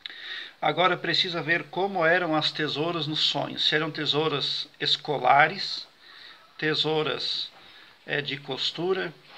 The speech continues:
A, a, se eram tesouras escolares, quer dizer que o sonhador encontrou formatos de defesa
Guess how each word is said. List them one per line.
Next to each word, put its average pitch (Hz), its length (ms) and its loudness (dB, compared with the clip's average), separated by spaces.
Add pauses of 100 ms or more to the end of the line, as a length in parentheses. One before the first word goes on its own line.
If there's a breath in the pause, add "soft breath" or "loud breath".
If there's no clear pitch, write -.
(420 loud breath)
A, 190 600 8
a, 170 120 4
se - 240 0
eram 202 280 4
tesouras 147 560 0
escolares, 135 880 2 (380 loud breath)
quer 151 180 0
dizer 147 320 -2
que 143 380 -2 (840)
o 175 540 4
sonhador 160 680 0
encontrou 156 520 -4
formatos 165 960 2
de 139 100 -6
defesa 139 800 -4